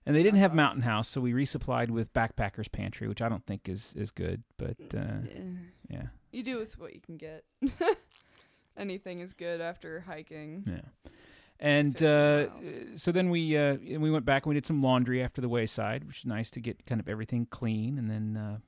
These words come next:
Speaker 1: charged our phones and our, our backup
Speaker 2: <laughs>
Speaker 1: battery. Um, and,
Speaker 2: Yeah,
Speaker 1: uh,
Speaker 2: there, there is a charging station.
Speaker 1: Yeah. And then we, uh, then we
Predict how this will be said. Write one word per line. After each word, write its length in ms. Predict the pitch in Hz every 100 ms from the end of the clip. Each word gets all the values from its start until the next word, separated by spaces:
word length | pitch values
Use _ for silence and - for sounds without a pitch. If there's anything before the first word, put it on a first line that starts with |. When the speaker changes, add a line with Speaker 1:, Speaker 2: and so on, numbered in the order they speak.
| _ _
Speaker 1:
charged 320 | - 123 120 127
our 60 |
phones 520 | - 127 117 120 123
and 80 | 120
our, 200 | 113 110 -
our 120 | - 107
backup 340 | 113 110 -
Speaker 2:
<laughs> 80 | 101
Speaker 1:
battery. 420 | 104 107 107 147 - - _ _ _ -
Um, 580 | 117 110 107 110 110 110 _ -
and, 400 | 120 113 110 113
Speaker 2:
Yeah, 140 | - 117
Speaker 1:
uh, 40 | 117
Speaker 2:
there, 240 | 113 - 185
there 240 | 214 214
is 160 | 240 226
a 60 |
charging 440 | 214 226 220 190 175
station. 560 | - 147 170 156 170 202 _
Speaker 1:
Yeah. 160 | 160 - _ - _ _
And 160 | - 160
then 140 | 202
we, 300 | 220 202 175
uh, 180 | 170 151
then 120 | 180
we 120 | 190